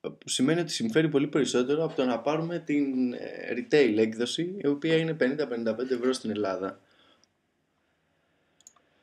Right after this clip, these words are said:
Λοιπόν, για να δούμε τώρα τι άλλο. Εδώ πέρα, welcome Χρήστος, λέει, έχω βάλει το λογαριασμό μου. Βάζετε τον ίδιο λογαριασμό που έχετε στο iTunes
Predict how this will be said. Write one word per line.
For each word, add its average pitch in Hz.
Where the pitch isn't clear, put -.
Λοιπόν, 131
για 127
να 139
δούμε 123
τώρα 127
τι 123
άλλο. 131
Εδώ 151
πέρα, 120
welcome 123
Χρήστος, 110
λέει, 113
έχω 117
βάλει 113
το 113
λογαριασμό 101
μου. 139
Βάζετε 131
τον 120
ίδιο 135
λογαριασμό 110
που 113
έχετε 107
στο -
iTunes 135